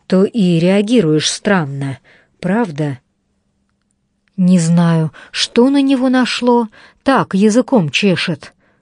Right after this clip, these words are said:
Какая мне разница? Не хочу даже думать, что он натворил, что собирается натворить, и вообще, кто он такой. Послезавтра я уезжаю,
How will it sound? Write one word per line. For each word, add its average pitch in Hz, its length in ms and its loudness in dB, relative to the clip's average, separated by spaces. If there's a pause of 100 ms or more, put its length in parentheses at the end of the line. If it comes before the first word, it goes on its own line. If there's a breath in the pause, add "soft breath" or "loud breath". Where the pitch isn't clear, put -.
(140)
Какая 202 420 0
мне 147 220 -2
разница? 147 720 -6 (640)
Не 170 120 2
хочу 208 360 0
даже 214 260 2
думать, 202 540 0 (240 loud breath)
что - 280 -2
он 170 140 2
натворил, 175 580 0 (260 soft breath)
что - 240 -2
собирается 214 720 0
натворить, 170 680 -2 (300 loud breath)
и 175 160 0
вообще, 160 680 -2 (260)
кто 247 440 -2
он 156 320 -4
такой. 143 600 -8 (1120)
Послезавтра 226 800 2
я 208 280 2
уезжаю, 202 760 2